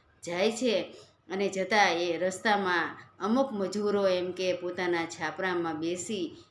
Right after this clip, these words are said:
અને ભજન કરતા હોય છે. ત્યાં એ જઈને જુએ છે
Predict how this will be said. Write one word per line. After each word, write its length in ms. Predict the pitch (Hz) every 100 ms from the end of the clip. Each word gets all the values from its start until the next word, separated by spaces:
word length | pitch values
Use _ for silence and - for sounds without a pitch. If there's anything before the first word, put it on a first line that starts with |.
| _
અને 480 | 180 190 175 160 - - -
ભજન 400 | 180 190 196 214 -
કરતા 320 | 175 175 208
હોય 260 | 247 214 190
છે. 380 | 180 165 139 - - _ _ -
ત્યાં 540 | 208 202 185 151 - - _ 196
એ 320 | 202 190 185
જઈને 400 | 208 208 214 196
જુએ 380 | 208 196 233 233
છે 380 | 233 185 151